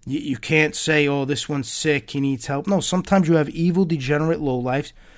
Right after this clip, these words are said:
who just shouldn't be part of society. That's just the way it goes. You know, that could be the excuse for anything. You get somebody who goes robs banks. Oh, they're sick. They have an addiction to, to money.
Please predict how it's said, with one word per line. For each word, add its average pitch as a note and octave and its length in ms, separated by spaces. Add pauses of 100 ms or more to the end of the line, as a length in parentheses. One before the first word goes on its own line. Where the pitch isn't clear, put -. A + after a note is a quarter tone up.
(180)
who F#3 160
just F#3 220
shouldn't G#3+ 280
be F#3+ 80
part F#3+ 280
of C3 60
society. F3+ 680 (120)
That's - 220
just - 220
the F#3+ 40
way E3+ 180
it B2+ 80
goes. - 500 (1200)
You D#3+ 80
know, D#3+ 120
that G3 140
could G3+ 120
be G3+ 100
the F#3 120
excuse G3 420
for E3+ 180
anything. F3+ 460
You B2 100
get E3+ 180
somebody E3+ 340
who D#3 60
goes D#3+ 240
robs D#3 360
banks. E3 600 (460)
Oh, E3+ 140
they're D#3+ 140
sick. - 460
They C#3+ 100
have D3 140
an D3 40
addiction C#3+ 460
to, C3 240 (100)
to - 100
money. D3+ 460